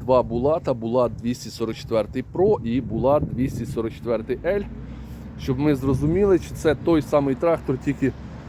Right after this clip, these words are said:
деякі зміни по дизайну і пару примочок, чи це зовсім різні трактори. Для с-, себе самого було цікаво, я розбирався, детально їх оглядав.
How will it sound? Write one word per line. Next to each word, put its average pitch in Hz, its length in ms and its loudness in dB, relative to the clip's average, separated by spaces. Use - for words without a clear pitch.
деякі 135 520 4
зміни 131 520 2
по 123 320 4
дизайну 196 600 2
і 123 200 -2
пару 131 240 4
примочок, 175 560 -2
чи 135 160 -4
це 190 200 0
зовсім 147 400 0
різні 135 360 -2
трактори. 120 480 -4
Для 131 100 2
с-, 139 280 2
себе 135 300 2
самого 131 380 2
було 131 160 2
цікаво, 190 460 0
я 131 120 4
розбирався, 143 560 -2
детально 127 400 2
їх 117 140 -4
оглядав. 143 420 0